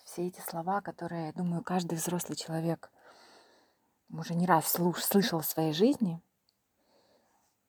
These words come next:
пробуждают во мне желание <laughs> рассказать вам, что может помочь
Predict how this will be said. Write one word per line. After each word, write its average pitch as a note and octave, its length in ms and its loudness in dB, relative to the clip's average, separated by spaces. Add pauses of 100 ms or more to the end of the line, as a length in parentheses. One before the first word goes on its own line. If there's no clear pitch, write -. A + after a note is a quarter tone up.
(120)
пробуждают F#3+ 560 2
во F#3 80 0
мне F#3+ 320 4
желание F3+ 760 4 (400)
<laughs> F#3 380 -6 (960)
рассказать F#3 640 0
вам, F#3 300 -2 (120)
что - 260 -4
может F#3+ 320 0
помочь F3+ 580 2